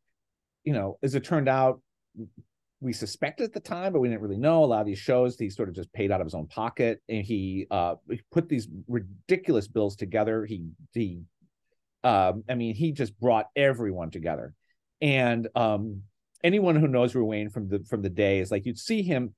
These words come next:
and it would just brighten up your entire day. It was like, you'd see the guy, he goes, "Corey," and then he's, like, hugging you, and he's kissing you, and, like, slobbering on you. <laughs> It's just, and it was, it was fantastic. I would see Billy, I was like, "Oh,"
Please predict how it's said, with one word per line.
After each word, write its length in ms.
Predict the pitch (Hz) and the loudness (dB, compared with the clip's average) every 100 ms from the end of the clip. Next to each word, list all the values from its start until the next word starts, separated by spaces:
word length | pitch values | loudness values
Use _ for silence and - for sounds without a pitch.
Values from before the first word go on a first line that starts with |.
| _ _ - | _ _ 0
and 80 | 151 | 2
it 20 | |
would 100 | 135 | 2
just 180 | 123 98 | 0 0
brighten 400 | 117 131 120 107 | 6 6 6 0
up 120 | - | -2
your 120 | 95 | -6
entire 320 | 87 101 82 | -6 -2 -2
day. 160 | 76 71 | -2 -4
It 20 | |
was 140 | 82 113 | -2 0
like, 160 | 104 | 0
you'd 120 | 113 | -2
see 200 | - 208 | -2 2
the 80 | 170 | 4
guy, 160 | 143 113 | 6 4
he 100 | 117 | 4
goes, 160 | 127 | 2
"Corey," 1300 | - - 147 226 240 220 196 175 175 156 147 143 135 | 0 4 8 10 10 8 6 4 4 4 4 -2 -4
and 180 | 127 131 | -2 -2
then 140 | 131 131 | 0 0
he's, 140 | 117 | 0
like, 160 | 117 - | 0 -2
hugging 480 | - - 151 147 139 | -4 0 2 2 0
you, 140 | 135 | -2
and 60 | 123 | -2
he's 120 | 107 | -6
kissing 340 | - 170 - 123 | -6 -6 -4 -4
you, 360 | 127 127 127 | -2 2 2
and, 160 | 117 107 - - - | 2 -2 -10 -8 -4
like, 160 | 113 | -2
slobbering 640 | - 139 156 170 151 151 147 | -2 -2 0 0 0 2 2
on 220 | 143 139 | 2 2
you. 140 | 160 - - | 2 0 -6
<laughs> 140 | - | -2
It's 300 | 320 285 180 | 2 2 0
just, 260 | - - - - - | -4 -6 -20 -18 -10
and 260 | 240 240 | -4 -4
it 100 | - | 0
was, 200 | 214 165 156 | 0 0 -4
it 300 | 170 151 196 | -4 2 4
was 160 | 180 | 2
fantastic. 760 | - 165 165 - 160 165 165 131 | 2 2 0 -4 -4 -4 -2 -2
I 40 | |
would 100 | 131 | -2
see 240 | - 180 | -2 -2
Billy, 360 | 156 147 147 131 | 4 4 6 4
I 60 | 110 | 2
was 100 | - | -2
like, 140 | 110 | -6
"Oh," 540 | 123 156 170 156 120 | 2 4 6 6 2